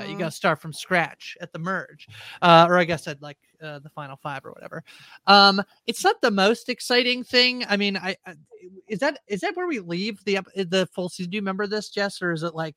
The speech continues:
Speaker 2: is it actually, um, Nat's
Speaker 1: It's
Speaker 2: death?
Speaker 1: I wanna say we might, we might leave the story in the modern day, that it's, like, fire and then Nat's death modern day time.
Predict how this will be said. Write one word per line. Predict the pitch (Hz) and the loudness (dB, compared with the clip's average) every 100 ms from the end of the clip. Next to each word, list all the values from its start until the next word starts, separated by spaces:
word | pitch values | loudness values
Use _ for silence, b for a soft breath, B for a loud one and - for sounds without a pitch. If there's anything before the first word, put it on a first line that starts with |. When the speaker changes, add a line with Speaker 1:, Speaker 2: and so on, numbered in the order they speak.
| _ | _
Speaker 2:
is | 175 156 | -8 -6
it | 151 - | -8 -8
actually, | 165 156 - 160 151 156 | -8 -8 -6 -4 -4 -6
um, | 156 147 139 151 | -10 -12 -14 -12
Nat's | 165 160 143 - | -8 -6 -8 -4
Speaker 1:
It's | 330 349 | -2 -2
Speaker 2:
death? | 180 139 143 _ b b _ _ _ _ - | -4 -6 -10 _ b b _ _ _ _ 4
Speaker 1:
I | 285 | 6
wanna | 294 285 330 392 | 8 6 6 4
say | - 311 | 4 2
we | 262 262 | 2 -2
might, | 226 214 214 - | 0 0 -2 -4
we | 220 | -4
might | 220 214 190 | -2 -2 -4
leave | 214 214 190 | -6 -6 -4
the | 202 | -6
story | - 214 202 196 196 | -4 -4 -2 -2 -4
in | 185 202 | -4 -4
the | 196 | -4
modern | 185 175 180 202 208 220 220 208 | 0 2 2 0 -2 -4 -8 -4
day, | 240 220 220 226 233 | 2 4 4 2 0
that | 208 | 0
it's, | 196 - | 0 -4
like, | 190 | -6
fire | - 180 190 190 190 | -2 0 2 0 -2
and | 202 196 190 | -4 -6 -4
then | 190 208 202 - | -2 -4 -6 -8
Nat's | 208 202 180 - | -2 0 -2 -2
death | - 202 214 - - | 2 4 2 -4 -10
modern | 214 202 208 240 | 0 2 2 0
day | 240 262 | 0 -2
time. | 269 277 277 285 | 0 0 0 -2